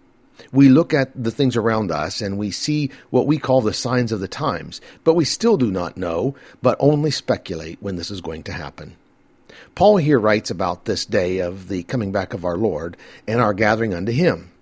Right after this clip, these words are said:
He is writing to admonish the church to not be soon shaken in mind or be troubled in spirit. There are so many opinions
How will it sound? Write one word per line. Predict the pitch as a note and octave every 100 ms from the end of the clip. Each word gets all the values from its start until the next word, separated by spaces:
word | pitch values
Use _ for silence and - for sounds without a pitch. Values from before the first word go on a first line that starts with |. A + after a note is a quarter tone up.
| _ _ _ - -
He | - F#3+
is | D3+
writing | B2+ C3+ E3 D#3+
to | -
admonish | A2 G2 G#2 D#3 -
the | C3+
church | - E2 F#2 - -
to | - A2+ B2+
not | B2+ C3+ C#3
be | C3+
soon | B2+ - B2+ A#2
shaken | C3+ B2 G#2+
in | G2+ F2+
mind | F2 E2 G2
or | G#2 F#2+
be | G#2+ G2+
troubled | B2 F#2+ F2
in | F2+
spirit. | - D#3 A2+ C2+ - _ _ _ - -
There | B2+ D3
are | C3+ B2+
so | - E3+ F#3+
many | D#3+ D#3 D3
opinions | A2 - D#3+ C3 E2+ F#2+ - -